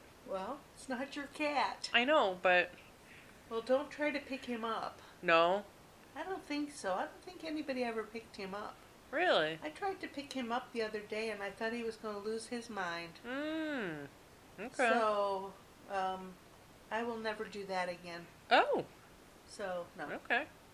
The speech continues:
Speaker 1: But I've been working on getting his vest on him, and I've been working, <laughs> that's fun,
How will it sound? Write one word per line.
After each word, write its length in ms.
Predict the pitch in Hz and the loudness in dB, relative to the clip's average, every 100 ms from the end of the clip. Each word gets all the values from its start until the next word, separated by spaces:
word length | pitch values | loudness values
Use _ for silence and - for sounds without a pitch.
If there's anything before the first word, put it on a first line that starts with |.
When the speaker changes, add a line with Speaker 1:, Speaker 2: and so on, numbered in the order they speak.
| - | -4
Speaker 1:
But 80 | 262 | 0
I've 160 | 285 294 | 0 0
been 140 | 311 | 0
working 400 | 247 247 - 254 | 0 -2 -6 -4
on 200 | 233 226 | -4 -4
getting 260 | 220 214 247 | -4 -6 -6
his 180 | 285 285 | -8 -6
vest 400 | 202 175 - - | -4 -4 -6 -10
on 200 | 160 151 | -8 -8
him, 220 | 180 208 311 - - - | -8 -12 -12 -18 -14 -4
and 220 | 240 285 | -2 0
I've 140 | 285 277 | 0 -2
been 140 | 240 | -2
working, 380 | 247 240 - 185 - | -2 -4 -8 -14 -14
<laughs> 260 | 185 - | -14 -12
that's 200 | 190 196 | -10 -10
fun, 220 | - 175 | -8 -8